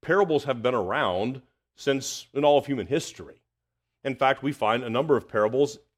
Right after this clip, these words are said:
in the Scriptures. In fact, even in the Old Testament. There are illustrations of parables from the Old Testament. I'll give you a couple of them. In Judges chapter nine, and you may recall a couple years back, we, we worked through the book of, of the Judges. And in chapter nine, a man by the name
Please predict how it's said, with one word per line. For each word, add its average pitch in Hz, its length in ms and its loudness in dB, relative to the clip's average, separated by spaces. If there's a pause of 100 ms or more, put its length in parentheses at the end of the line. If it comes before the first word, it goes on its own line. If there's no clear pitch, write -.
(440)
in 147 160 -4
the 165 80 -8
Scriptures. - 640 -10
In 117 100 -10
fact, 120 240 -4
even 135 240 -6
in 113 140 -6
the 143 140 -8
Old 127 240 -8
Testament. 107 600 -10 (560)
There 143 120 8
are 156 60 6
illustrations 156 680 2
of 120 120 -6
parables 139 360 6
from 170 160 0
the 165 120 2
Old 123 180 0
Testament. 113 320 -2
I'll 127 80 2
give 123 120 -4
you 104 60 -2
a 90 40 -4
couple 127 360 -2
of 90 80 0
them. 117 100 -2
In 104 160 -6
Judges 143 340 -2
chapter 123 320 -6
nine, 101 480 -2 (480)
and 110 100 -6
you 131 60 0
may 135 120 4
recall 113 680 4 (280)
a 101 80 -4
couple 120 280 -2
years 110 200 -2
back, 117 320 0
we, 101 80 -6
we 107 200 -8
worked 120 280 2
through 117 260 0
the 107 100 -6
book 110 240 -2
of, 95 180 -8
of 107 160 -8
the 101 80 -10
Judges. 98 480 -6
And 110 80 -10
in 110 80 -8
chapter 117 360 -4
nine, 135 520 0 (320)
a 117 60 -6
man 143 260 0
by 139 80 0
the 131 100 -2
name 131 260 -2